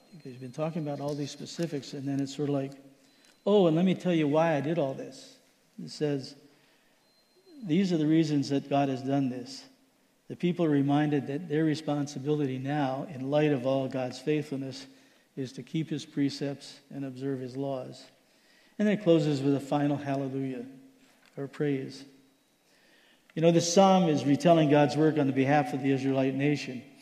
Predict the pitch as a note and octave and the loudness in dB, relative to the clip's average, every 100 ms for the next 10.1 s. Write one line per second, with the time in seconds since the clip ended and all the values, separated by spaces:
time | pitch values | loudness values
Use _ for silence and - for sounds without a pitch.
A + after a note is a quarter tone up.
0 | - - - _ D#3+ D#3+ C#3+ D#3+ E3 D#3+ | -20 -20 -20 _ -2 2 4 6 4 2
1 | C#3+ - C#3 C#3 C#3+ D3 C#3+ D3 C3 C3 | -2 -2 0 2 2 2 0 -4 -6 -6
2 | C#3 D3 - F#3 C#3+ D3 C#3+ C#3 C#3 C#3 | -4 -4 -6 -8 -6 -6 -4 -4 -4 -6
3 | C#3 C3+ C3+ C3 D#3 C#3+ C3+ C#3+ D#3 C3+ | -8 -6 -6 -6 -6 -6 -10 -8 -6 -4
4 | C#3 D#3+ D3+ D3 C3 B2+ C3 C#3 D#3 F3+ | -4 -2 -2 -2 -4 -8 -8 -4 -2 0
5 | D#3+ C3+ C3 C#3 C3 B2+ B2+ C3 B2+ C3 | 0 -2 -4 -8 -6 -4 -4 -6 -6 -8
6 | A#2+ A#2+ C#3+ C#3 C3 - - - - _ | -10 -6 -2 -2 -6 -14 -20 -20 -20 _
7 | _ _ _ _ _ D#3+ D3+ F3 F#3+ F3+ | _ _ _ _ _ 2 6 8 6 4
8 | D#3+ D3 - E3+ E3+ D3 C#3 C#3+ D3+ D#3 | 2 2 4 4 4 2 4 4 2 0
9 | D3+ E3+ F3 - D3+ A#2 D#3+ D#3 - C3 | 0 0 0 0 -4 -2 -4 -6 -10 -12